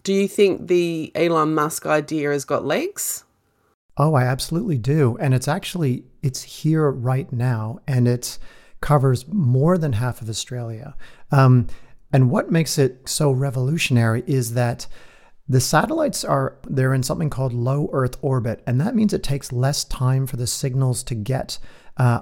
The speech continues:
Speaker 2: up there and back down again. So the kind of internet that Starlink provides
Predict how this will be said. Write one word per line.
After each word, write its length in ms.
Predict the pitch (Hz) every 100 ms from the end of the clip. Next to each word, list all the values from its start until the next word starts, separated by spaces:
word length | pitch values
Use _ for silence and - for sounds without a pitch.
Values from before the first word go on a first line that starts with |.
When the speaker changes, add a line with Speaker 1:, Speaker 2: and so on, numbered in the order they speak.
| -
Speaker 2:
up 240 | 147 -
there 240 | 139 127
and 180 | 123 120
back 260 | 117 117 -
down 260 | 127 135
again. 340 | 131 - - - - - -
So 180 | - 151
the 100 | 139
kind 320 | - 175 202
of 100 | 202
internet 460 | 175 147 139 139 -
that 120 | -
Starlink 640 | - - 131 151 156 139
provides 640 | - 120 123 120 123 -